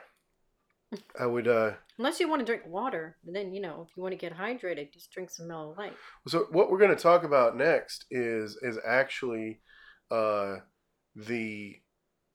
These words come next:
Speaker 1: uh, something ver-, uh, related to what I've just talked about, and that is,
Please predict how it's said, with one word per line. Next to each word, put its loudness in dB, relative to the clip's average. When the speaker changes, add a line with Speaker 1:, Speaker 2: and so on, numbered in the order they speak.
Speaker 1:
uh, -6
something -4
ver-, 0
uh, -2
related -2
to -8
what 0
I've -4
just -10
talked -2
about, -8
and -6
that 0
is, -4